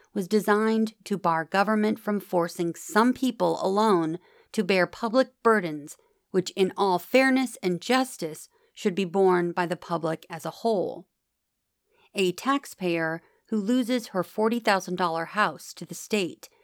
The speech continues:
to fulfill a fifteen thousand dollar tax debt has made a far greater contribution to the public fisc than she owed.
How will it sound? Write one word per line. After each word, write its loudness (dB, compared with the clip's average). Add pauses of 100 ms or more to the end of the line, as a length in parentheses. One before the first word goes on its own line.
(260)
to -2
fulfill -2
a 0
fifteen -4
thousand -4
dollar -6
tax -4
debt -12 (420)
has -2
made 4
a -8
far 4
greater 0
contribution -4
to -12
the -4
public -4
fisc -6 (380)
than 2
she -6
owed. -2